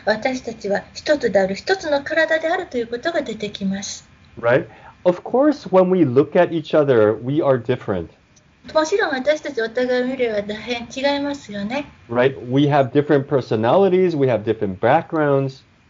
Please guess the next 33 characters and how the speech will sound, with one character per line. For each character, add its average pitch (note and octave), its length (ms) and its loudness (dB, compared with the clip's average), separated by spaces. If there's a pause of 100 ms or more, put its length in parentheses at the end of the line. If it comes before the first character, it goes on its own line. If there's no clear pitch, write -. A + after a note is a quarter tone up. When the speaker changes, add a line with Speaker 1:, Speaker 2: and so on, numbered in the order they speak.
(160)
Speaker 1:
も A3 260 -4
う G#3 180 -4
人 C4 200 -2
格 B3+ 220 -2
も B3 80 0
そ C#4+ 160 2
れ C#4 100 0
ぞ C4 80 0
れ B3 80 2
違 C4 380 -2
う - 20 -2
し、 B3 260 -6 (160)
こ C#4+ 100 -4
こ G4 120 -8
ま G4 120 -2
で C4+ 120 -2
生 A3+ 220 -12
き - 120 -16
て C#4 140 0
き C4 100 -14
た G#3+ 120 -2
背 D#4 220 -2
景 A#3+ 160 -10
も G3 100 -4
そ A#3+ 140 -8
れ B3+ 80 -4
ぞ E4 140 2
れ C4 80 -2
異 A3+ 280 -10
な A3+ 140 -2
り A3 120 -6
ま A3 180 -6
す。 - 180 -16